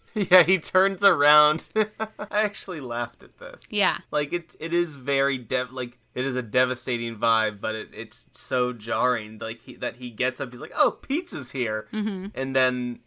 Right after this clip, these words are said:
Speaker 1: she's like, "Yeah, okay, don't forget to tip," or whatever, and
Speaker 2: Yeah.
Speaker 1: no reply.
Speaker 2: He just
Speaker 1: And
Speaker 2: kinda
Speaker 1: he's just
Speaker 2: stands there for a
Speaker 1: staring.
Speaker 2: minute. I honestly thought, like, he had been stabbed in the stomach or something. Like, that was
Speaker 1: Yeah,
Speaker 2: kind of,
Speaker 1: I
Speaker 2: like,
Speaker 1: thought,
Speaker 2: the
Speaker 1: like,
Speaker 2: reaction that was happening.
Speaker 1: Yeah. I thought, like, "Oh,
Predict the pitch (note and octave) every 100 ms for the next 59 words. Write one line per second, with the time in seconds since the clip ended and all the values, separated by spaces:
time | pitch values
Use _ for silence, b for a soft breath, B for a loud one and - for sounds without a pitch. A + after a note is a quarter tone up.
0 | _ - E3 E3 - F#3 A#3+ C#4 G3 C3+
1 | E3 G#3+ G#3 G#3 A3 G#3+ G#3+ A3+ G#3+ G#3
2 | - A#3 A3 - - - A#2+ A#2 A#2 A2
3 | G#2+ G#2+ G3+ F#3+ E3+ E3+ - - G#2+ A2+
4 | A2 G#2+ A2 G#2+ G#2+ G#2 G#2 _ G3 A#3+
5 | B3 B3+ D4 C4+ - G#3+ A3 C4 A3+ G#3+
6 | G#3+ G3+ G3 F3+ B B B B3+ G4 F#4
7 | C4 C4 A#3 A#3 A#3 - A3 G3 G3+ -
8 | G3+ F#3 F3+ F3+ F3 F#3 E3 D#3+ D#3+ E3
9 | D#3+ D#3+ - G2+ A#3+ - G3+ F#3+ G3 F3+
10 | C#3 A#3 A3+ G#3+ D#3 F3 F3 D#3 D#3 D3
11 | C#3+ F#3+ F#3 F3 F#3 E3 C#3+ F3 - F3+
12 | E3 D#3 E3+ E3 - - C3 C3 G#2+ G2+
13 | _ _ - B2+ C#3+ B2 _ - B2 A#2+
14 | D3 C#3+ A#2 A2